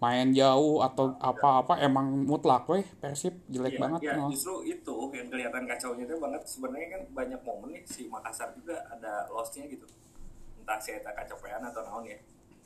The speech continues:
Speaker 2: Maksudnya ada momen, eh, sebelum kita kalah jauh gitu. Ada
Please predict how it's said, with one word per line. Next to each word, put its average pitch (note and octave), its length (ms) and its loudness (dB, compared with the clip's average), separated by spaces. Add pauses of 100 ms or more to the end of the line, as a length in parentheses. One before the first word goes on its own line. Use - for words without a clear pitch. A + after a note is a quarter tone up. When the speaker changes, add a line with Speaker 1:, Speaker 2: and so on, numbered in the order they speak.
(240)
Speaker 2:
Maksudnya A#2 480 -8
ada C3 240 -4
momen, B2+ 400 -4 (240)
eh, G#2 320 -4
sebelum A2+ 400 -10
kita A2 160 -10
kalah G#2+ 320 -6
jauh B2+ 320 -4
gitu. A2+ 160 -12 (800)
Ada C#3+ 160 2